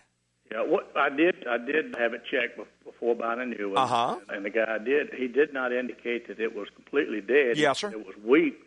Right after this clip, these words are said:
Speaker 1: and it could have been weak from, it was starting to get old. I mean,
Speaker 2: Yes,
Speaker 1: the
Speaker 2: sir.
Speaker 1: battery's five,
Speaker 2: Well, and
Speaker 1: six
Speaker 2: see
Speaker 1: years old. But, you know, I, I felt like it was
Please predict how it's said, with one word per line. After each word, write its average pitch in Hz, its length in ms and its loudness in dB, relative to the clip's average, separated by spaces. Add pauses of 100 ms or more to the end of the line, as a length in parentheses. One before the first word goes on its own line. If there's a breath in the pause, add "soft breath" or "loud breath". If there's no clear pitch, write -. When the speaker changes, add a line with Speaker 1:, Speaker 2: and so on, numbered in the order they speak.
Speaker 1:
and 107 140 -12
it 113 140 -10
could 147 120 6
have 131 80 2
been 110 260 -8
weak 127 280 2
from, 110 200 -10 (300 loud breath)
it 110 60 -10
was 107 180 -4
starting 151 380 -4
to 101 40 -10
get 104 140 0
old. 107 320 2
I 117 40 -4
mean, 180 120 2
Speaker 2:
Yes, 180 180 4
Speaker 1:
the - 20 -4
Speaker 2:
sir. 247 120 0
Speaker 1:
battery's - 220 -6 (240)
five, 214 80 2
Speaker 2:
Well, 240 160 6
and 202 120 0
Speaker 1:
six - 60 -4
Speaker 2:
see 269 200 -2
Speaker 1:
years 147 140 -14
old. 156 120 0 (420 loud breath)
But, 113 300 -2
you 135 80 -2
know, 113 100 2
I, 117 160 0 (160)
I 120 40 0 (100)
felt 131 180 -2
like 117 240 0
it - 60 -6
was - 80 -10